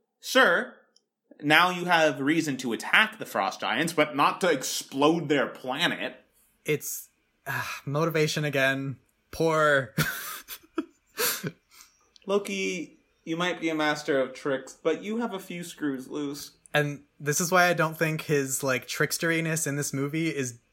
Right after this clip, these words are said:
Speaker 2: done very well, because it doesn't make sense.
Speaker 1: To be fair, when Thor confronts Loki later, like, a little bit later on, once they start the fight, Thor's like, "You're crazy!" And Loki's like,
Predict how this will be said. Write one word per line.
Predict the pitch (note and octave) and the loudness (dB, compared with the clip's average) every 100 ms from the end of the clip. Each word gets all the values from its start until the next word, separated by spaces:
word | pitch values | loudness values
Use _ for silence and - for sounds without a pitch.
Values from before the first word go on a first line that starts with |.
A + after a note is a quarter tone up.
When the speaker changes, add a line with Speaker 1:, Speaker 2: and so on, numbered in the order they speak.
| - | -2
Speaker 2:
done | D#3 F#3 | 0 2
very | C3 A2+ | 2 0
well, | A2+ A2+ | -2 -4
because | B2+ - D3+ | -4 -4 -4
it | C3+ | -2
doesn't | D#3 G3 F#3+ | -2 0 -2
make | F#3+ | -2
sense. | - - E3+ E3 - - - - _ _ _ _ _ _ _ _ _ _ _ _ _ _ | -2 0 -2 -4 -6 -8 -8 -12 _ _ _ _ _ _ _ _ _ _ _ _ _ _
Speaker 1:
To | F3 | 2
be | A3+ | 2
fair, | A#3 F#3 C3+ E3 - _ _ | 4 4 4 0 -6 _ _
when | - E3 | 2 2
Thor | E3+ F#3 G3+ | 2 2 2
confronts | G3+ F3+ - D#3 D#3 C3 | 2 -4 2 2 2 2
Loki | C3+ C3+ F3+ F3+ - | 2 2 -2 -2 -2
later, | B2+ B2+ B2+ C3+ | 0 0 0 0
like, | B2 C3+ | 0 0
a | |
little | C3 B2+ | 0 0
bit | A#2 | 0
later | A#2+ A#2 | 0 2
on, | A2+ B2 | 2 0
once | B2 A#2+ | -4 -6
they | |
start | - A#2+ - | -4 -4 -4
the | |
fight, | - G#2+ D3 F3+ - _ _ _ _ _ _ _ _ _ _ | -6 -2 -2 -4 -14 _ _ _ _ _ _ _ _ _ _
Thor's | - E3 D3 | 2 4 6
like, | C#3+ A#2+ - | 2 -6 -4
"You're | F3 G#3+ | 6 6
crazy!" | G#3 C4 D4+ C4 E3 G#2 - - - | 6 6 6 6 2 -6 -12 -18 -10
And | D3 D3+ | 0 2
Loki's | D3 F3 | 2 0
like, | - - | -6 -8